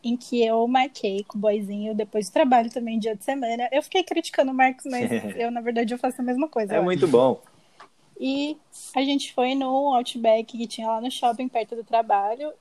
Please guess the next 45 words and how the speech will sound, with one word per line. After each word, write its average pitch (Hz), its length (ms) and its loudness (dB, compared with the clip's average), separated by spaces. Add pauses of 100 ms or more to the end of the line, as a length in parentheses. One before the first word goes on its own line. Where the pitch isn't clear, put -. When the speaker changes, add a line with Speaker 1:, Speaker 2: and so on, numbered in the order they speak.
(180)
Speaker 1:
E 254 200 -2
aí, 240 160 -2
quando 214 200 -14
eu 196 180 -12
cheguei 214 340 -2
lá, 233 200 6
ele 320 120 -4
tava 233 600 0 (200)
sentado 226 480 -10
no 247 80 -10
bar. 240 340 -6 (640)
E 311 100 -4
aí, 285 180 -2
quando 240 260 -4
ele 196 440 -6
desceu 185 440 -6
do 180 180 -10
banco 233 580 2
pra 185 120 -4
me 175 100 -6
encontrar, 202 540 0
ele 240 180 0
era 247 280 4
muito 285 340 -6
menor 254 300 -6
do 254 100 -12
que - 200 -12
eu. 202 120 -2 (800)
E 359 100 -6
aí, 277 600 -2
Speaker 2:
<laughs> - 20 -10
Ele 208 180 4
ficou 214 220 4
de 208 60 4
Speaker 1:
gente, 123 120 4
Speaker 2:
pé, 113 160 6
ficou 131 180 2
menor 120 280 4
do - 20 -2
Speaker 1:
desculpa. 120 200 2
Speaker 2:
que - 60 -20
quando 117 200 -4
tava 113 180 0
sentado. 107 440 -8 (600)
Speaker 1:
É, 277 500 2